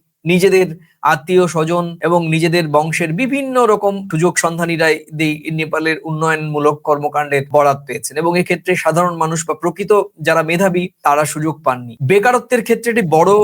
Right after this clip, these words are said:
প্রায় হিমালয় পর্বত, আহ, হয়ে গিয়েছিল যে বেকারত-, বেকারত্ব একটি নেপালে বড় সমস্যা। আহ, তুমি জানো যে, আহ, ট্যুরিজম নেপালের একটি বড়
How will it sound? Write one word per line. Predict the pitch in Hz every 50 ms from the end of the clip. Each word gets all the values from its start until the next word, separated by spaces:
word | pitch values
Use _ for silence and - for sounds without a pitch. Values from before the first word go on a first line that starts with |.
| 208 - -
প্রায় | - 180 180 180
হিমালয় | 151 127 147 156 165 190 202 208 214 202
পর্বত, | - 180 175 175 170 170 165 156 _ _ _ -
আহ, | 147 139 135 165
হয়ে | 147 135 156 156 156
গিয়েছিল | 147 147 151 143 143 - 151 143 147 151
যে | 143 143
বেকারত-, | 131 139 139 139 151 147 147 143 - _ _ 151
বেকারত্ব | 139 143 143 156 151 156 156 - 151
একটি | 139 143 - 151
নেপালে | 143 135 143 156 180
বড় | 165 135 135 143 143 156 160
সমস্যা। | - - 131 123 120 120 - - - _ - - 151
আহ, | 156 151 143
তুমি | 139 226 240 247
জানো | 233 247 247 247
যে, | 220 196 214 202 202 -
আহ, | 160 165
ট্যুরিজম | 160 160 160 185 208 208 240 220 202 240 240 233 220 196 - - - 175
নেপালের | 175 175 175 185 190 196 190 170
একটি | 170 - 185 170
বড় | 147 151 156 165